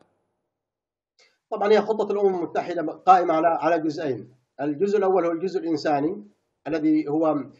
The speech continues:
فتح مطارات أو زيادة في فتح المطارات أو عدد الرحلات، آه، زيادة أيضًا في، آه، استيعاب ميناء الحديدة، آه، فتح الطرقات، رفع الحصار وصرف المرتبات. هذه هي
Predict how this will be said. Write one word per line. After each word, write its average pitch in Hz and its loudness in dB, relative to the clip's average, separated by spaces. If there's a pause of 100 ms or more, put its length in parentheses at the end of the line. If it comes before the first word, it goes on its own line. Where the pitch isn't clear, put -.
(180)
فتح 185 -4
مطارات 156 0
أو 151 -2 (100)
زيادة 147 0
في 131 -12
فتح 135 -14
المطارات 143 -4
أو 131 -8
عدد 139 -4
الرحلات، 135 4 (580)
آه، 147 2
زيادة 170 2
أيضًا 165 0
في، 151 -2
آه، 139 -4
استيعاب 151 2
ميناء 156 0
الحديدة، 160 -2 (420)
آه، 147 2
فتح 185 -8
الطرقات، 165 4
رفع 180 -6
الحصار 165 -2 (600)
وصرف 220 6
المرتبات. 175 -2 (600)
هذه 240 10
هي 220 8